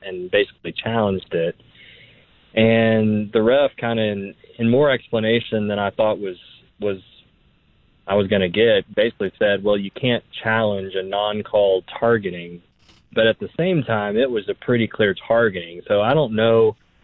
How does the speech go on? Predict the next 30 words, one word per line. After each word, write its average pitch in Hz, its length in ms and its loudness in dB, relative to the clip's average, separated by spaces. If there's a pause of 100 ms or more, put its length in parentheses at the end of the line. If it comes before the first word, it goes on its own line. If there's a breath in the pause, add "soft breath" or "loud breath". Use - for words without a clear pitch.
(120)
I 107 80 -4
guess 135 280 2
at 110 120 -4
that 104 260 -2
time, 110 380 -6
are, 98 200 -2
are 101 140 -4
the 98 140 -8
guys, 110 480 2
are 95 120 -2
the 95 100 -6
refs, 113 460 0
or 101 140 -12 (300)
the 95 80 -8
replay 104 400 2
officials, 95 420 0
are 104 100 4
they 117 60 4
looking 104 480 2
at 131 220 0
that, 127 380 0 (800)
um, 92 680 0 (500)
and, 107 400 -2
and, 101 300 0
and 101 200 0
going 110 360 2
through 113 260 2
it 95 100 0
anyway? 117 400 2
I, 101 160 0